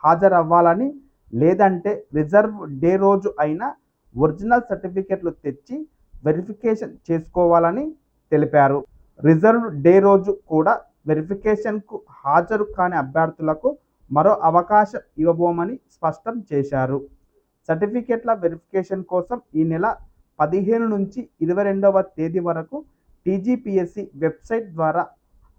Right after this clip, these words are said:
వెబ్ ఆప్షన్లు ఇచ్చుకోవాల్సి ఉంటుంది. వెరిఫికేషన్కు జాబితాలోని అభ్యర్థులను వరుసగా పిలుస్తారు.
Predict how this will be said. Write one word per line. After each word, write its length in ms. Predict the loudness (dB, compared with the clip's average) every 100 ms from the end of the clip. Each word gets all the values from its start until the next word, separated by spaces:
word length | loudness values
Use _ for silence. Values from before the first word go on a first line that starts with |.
| _ _ 0
వెబ్ 160 | 4 4
ఆప్షన్లు 480 | 2 -2 -4 0 0 0 -12
ఇచ్చుకోవాల్సి 760 | -12 -2 0 2 0 -2 -10 -12 -14 _ _ _ _ -4
ఉంటుంది. 400 | -2 2 2 0 -4 -12 -6 4 6
వెరిఫికేషన్కు 920 | 6 6 4 6 4 6 4 4 2 2 -2 4
జాబితాలోని 840 | 4 6 4 6 6 6 6 2 -2 _ _ _ -20 -6 0
అభ్యర్థులను 640 | 0 4 4 4 4 4 4 -2 2
వరుసగా 440 | 4 4 2 2 2 2
పిలుస్తారు. 580 | 0 0 2 4 2